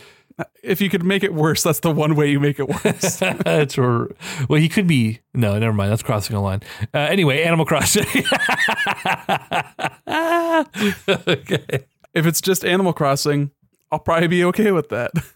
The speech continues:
Speaker 1: <laughs>
Speaker 2: Again, we've talked about this. I just want these quality of life improvements. Just don't change anything about the game. Just make the menus better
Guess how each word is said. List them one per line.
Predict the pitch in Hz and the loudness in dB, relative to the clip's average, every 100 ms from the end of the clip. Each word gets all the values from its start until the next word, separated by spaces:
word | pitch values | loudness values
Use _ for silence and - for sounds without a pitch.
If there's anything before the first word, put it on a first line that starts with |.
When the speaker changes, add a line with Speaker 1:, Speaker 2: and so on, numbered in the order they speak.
| - - | -18 -18
Speaker 1:
<laughs> | - _ _ | -20 _ _
Speaker 2:
Again, | 160 165 147 170 | -2 0 2 4
we've | 147 170 | 2 4
talked | 175 170 | 2 2
about | 160 135 123 | 2 2 2
this. | 113 - | 0 0
I | 151 | 0
just | 175 - | 2 2
want | 151 147 | 2 4
these | 156 | 0
quality | - 135 123 131 | 2 0 2 2
of | 127 | 2
life | 117 113 113 | 2 0 0
improvements. | 131 143 135 143 156 - - _ _ - | -2 0 0 2 0 -4 -8 _ _ -4
Just | 175 | -2
don't | 220 220 | 0 0
change | 180 208 185 | 2 0 2
anything | 190 | 4
about | 185 180 | 4 2
the | 160 | 2
game. | 180 170 139 143 | 2 2 0 -2
Just | 143 151 | -4 0
make | 175 160 | -2 0
the | |
menus | 139 143 156 | 0 4 2
better | 131 151 151 147 | 2 2 2 0